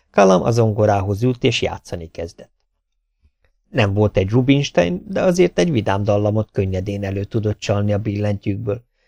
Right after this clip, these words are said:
a gyerekek pedig tapsoltak és ugrándoztak örömükben. Jimmy oda nyújtotta a harmonikáját. „Ezen is tudsz játszani?”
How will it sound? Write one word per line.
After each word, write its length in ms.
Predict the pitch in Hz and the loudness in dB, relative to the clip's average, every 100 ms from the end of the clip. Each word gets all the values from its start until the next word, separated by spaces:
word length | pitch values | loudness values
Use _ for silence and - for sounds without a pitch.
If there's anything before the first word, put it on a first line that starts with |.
| _ - | _ -2
a 80 | |
gyerekek 480 | 220 220 180 - 127 | 4 6 4 4 0
pedig 240 | - 104 - | 2 0 2
tapsoltak 600 | 127 110 - 107 104 95 | 0 0 0 0 0 -4
és 140 | 92 | -6
ugrándoztak 720 | 113 101 90 90 90 - 95 - | -6 -6 -6 -6 -8 -6 -6 -4
örömükben. 600 | 87 85 85 _ - _ _ _ _ _ _ _ _ _ _ _ | -6 -6 -14 _ -20 _ _ _ _ _ _ _ _ _ _ _
Jimmy 320 | 185 226 165 | 2 4 6
oda 240 | 123 117 104 | 6 4 4
nyújtotta 520 | 107 104 113 - 101 | 4 2 0 2 0
a 60 | |
harmonikáját. 960 | 95 95 92 92 90 - 87 85 90 _ _ _ _ _ - | 2 0 0 -6 -6 -6 -6 -8 -12 _ _ _ _ _ -2
„Ezen 280 | 196 208 196 | 0 2 0
is 140 | 202 | -2
tudsz 220 | - 202 | -2 -2
játszani?” 640 | 196 185 - 277 254 - | 2 0 -2 -4 -2 -4